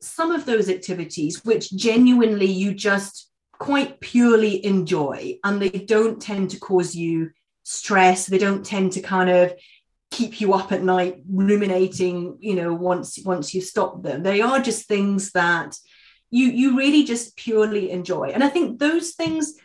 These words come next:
we maybe don't necessarily need to worry so much about being boundaried about. It's like, you know, I,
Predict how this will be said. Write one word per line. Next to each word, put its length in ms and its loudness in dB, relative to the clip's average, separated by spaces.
we 120 6
maybe 260 6
don't 300 0
necessarily 480 0
need 140 -2
to 80 -4
worry 320 0
so 180 -4
much 320 -4
about 380 -4
being 320 0
boundaried 560 -2
about. 360 -6
It's 140 -10
like, 160 2
you 60 2
know, 140 2
I, 240 2